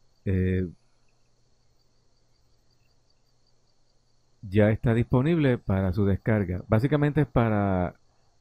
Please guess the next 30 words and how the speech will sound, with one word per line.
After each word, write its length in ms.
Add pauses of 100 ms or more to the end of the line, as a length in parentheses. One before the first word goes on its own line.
(760)
para 180
lo-, 440
la-, 180
los 140
modders, 540
¿no? 140
Las 140
personas 320
que 60
se 60
dedican 260
a 80
hacer 220
lo-, 520
lo-, 400
los 160
mods. 260 (800)
Tampoco, 600
pues, 400 (160)
hay, 320 (180)
por, 320
por 160
ejemplo, 600
por 140
ahora 260
no 160
hay, 180
este, 840 (1160)
support. 500 (580)
Este, 840